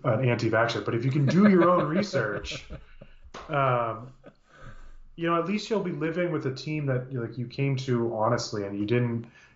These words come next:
Speaker 1: end up drafting the wrong guy because someone else's sheet said that he would score more points than the other person you were thinking about,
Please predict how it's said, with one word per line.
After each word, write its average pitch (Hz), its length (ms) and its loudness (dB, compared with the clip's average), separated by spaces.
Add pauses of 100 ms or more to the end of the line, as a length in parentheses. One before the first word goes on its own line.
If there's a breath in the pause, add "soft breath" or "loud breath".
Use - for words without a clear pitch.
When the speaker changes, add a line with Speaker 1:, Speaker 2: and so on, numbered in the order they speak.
Speaker 1:
end 127 100 2
up 110 100 -2
drafting 123 380 2
the 110 80 -4
wrong 110 300 0
guy 110 260 4
because 104 440 -6
someone 120 340 -2
else's 110 500 -8
sheet - 480 -2
said 104 220 -4
that 101 200 -4
he 110 100 -8
would 104 120 -4
score 120 300 2
more 113 180 4
points 113 400 -4
than 98 100 -8
the 101 140 -4
other 110 140 -2
person 107 320 -6
you 95 60 -6
were 92 60 -6
thinking 110 320 -6
about, 120 360 0